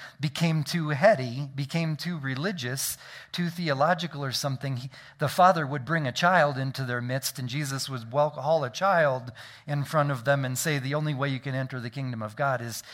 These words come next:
is to look at things, look at reality like you've never seen it before." The eyes of a child, no preconceptions, and we lay that down, right? So, so,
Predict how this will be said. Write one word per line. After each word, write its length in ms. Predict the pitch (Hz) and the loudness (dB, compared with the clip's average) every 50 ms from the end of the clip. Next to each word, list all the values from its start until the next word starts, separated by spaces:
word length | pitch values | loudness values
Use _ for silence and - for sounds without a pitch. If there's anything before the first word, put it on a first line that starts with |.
| - - - - | -18 -18 -10 -6
is 180 | 147 135 - - | -4 -4 -4 -4
to 120 | - 135 | -4 -6
look 320 | 120 117 127 156 165 160 165 | -6 -2 -2 -2 0 0 -4
at 160 | 147 - - | -6 -8 -8
things, 480 | - 139 131 123 120 120 120 110 - | -6 -6 -4 -4 -4 -6 -4 -4 -4
look 300 | 123 127 147 165 160 - | -4 -2 -2 -4 -2 -4
at 120 | 151 139 - | -6 -6 -6
reality 680 | 131 127 123 135 139 143 135 131 120 110 117 120 113 - - - - - - | -6 -4 0 4 6 6 6 4 2 -2 -4 -6 -8 -10 -14 -18 -20 -6 -2
like 240 | 131 131 131 - | 0 0 0 0
you've 220 | - 139 131 107 127 | -4 -4 -4 -2 0
never 260 | 131 127 117 123 113 | 0 0 0 0 -2
seen 280 | - - - 170 151 127 | -4 -4 -2 -2 -2 -4
it 140 | 107 95 | -4 -6
before." 500 | - 110 98 - - 110 - - - - - _ _ - - - - _ - | -10 -14 -14 -14 -14 -16 -14 -14 -16 -16 -18 _ _ -20 -20 -20 -20 _ -2
The 100 | 135 131 131 147 | -2 0 4 6
eyes 300 | 151 147 147 139 127 127 | 6 6 6 2 -2 -6
of 140 | 135 117 127 | -6 -6 -6
a 40 | |
child, 500 | 120 - - 151 147 147 127 107 98 95 101 | -6 -4 0 4 4 4 4 2 -2 -6 -8
no 140 | 117 123 123 | -8 -8 -8
preconceptions, 1000 | - - 139 135 - - 117 98 - - - 139 131 - - - 107 104 95 107 | -8 -8 -10 -10 -8 -10 -12 -8 -6 -4 -4 -4 -4 -4 -8 -8 -8 -10 -10 -10
and 100 | 107 104 | -10 -8
we 120 | 107 110 | -8 -8
lay 180 | 104 110 110 107 | -8 -8 -8 -8
that 300 | 98 98 101 95 - - | -8 -8 -8 -8 -10 -10
down, 320 | 120 113 107 87 82 101 _ _ _ _ _ _ _ _ - - - - _ | -10 -10 -10 -12 -16 -20 _ _ _ _ _ _ _ _ -20 -20 -20 -18 _
right? 280 | - 113 110 113 123 131 - - - - - | -2 -2 -2 -2 -4 -8 -12 -16 -20 -18 -8
So, 420 | - - - 180 170 151 143 131 - - - - - - - - - - - - - _ _ - - - - - - - - - - - - - - - - - - - - - - _ - _ _ - - - _ _ _ _ _ _ _ _ _ _ _ - - _ _ - - - | -6 -2 0 2 2 2 0 -2 -6 -10 -18 -20 -20 -20 -20 -20 -20 -20 -20 -20 -20 _ _ -20 -20 -20 -20 -20 -20 -20 -20 -20 -20 -20 -20 -20 -20 -20 -20 -20 -20 -20 -20 -20 -20 _ -20 _ _ -20 -20 -20 _ _ _ _ _ _ _ _ _ _ _ -20 -20 _ _ -20 -12 -8
so, 380 | - - 175 175 147 139 - | -4 0 2 2 2 2 0